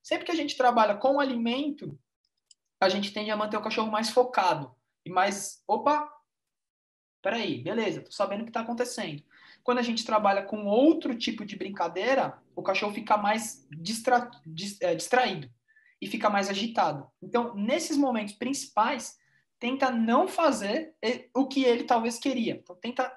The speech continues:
trazer ele pra uma calma. Então, o que eu tô te passando aqui, esse trazer o cachorro pra uma calma,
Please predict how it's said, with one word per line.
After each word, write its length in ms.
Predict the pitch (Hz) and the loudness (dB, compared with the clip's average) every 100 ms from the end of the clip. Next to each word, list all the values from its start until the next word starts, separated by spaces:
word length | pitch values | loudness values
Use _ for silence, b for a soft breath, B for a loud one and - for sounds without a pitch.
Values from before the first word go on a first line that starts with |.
| _ | _
trazer 360 | - 233 220 240 269 | -4 0 2 4 4
ele 140 | 277 | 4
pra 120 | 285 | 2
uma 160 | 285 285 | 2 2
calma. 540 | - 214 175 156 - _ b b b b _ _ - | 4 4 4 -2 -10 _ b b b b _ _ -10
Então, 480 | 202 254 320 269 - | 0 4 6 4 -2
o 80 | 233 | -2
que 120 | 262 | 4
eu 100 | 311 | 4
tô 80 | 330 | 4
te 120 | 320 | 0
passando 320 | - 214 214 | 0 -2 -2
aqui, 440 | 202 - 277 320 - | -6 0 2 2 2
esse 300 | 190 190 - | -2 -2 -2
trazer 460 | 208 190 185 240 294 | 0 2 6 6 6
o 60 | |
cachorro 300 | 277 247 214 | 4 2 0
pra 80 | 208 | -2
uma 140 | 196 175 | -6 -2
calma, 540 | 226 269 247 185 - | 4 4 4 0 -6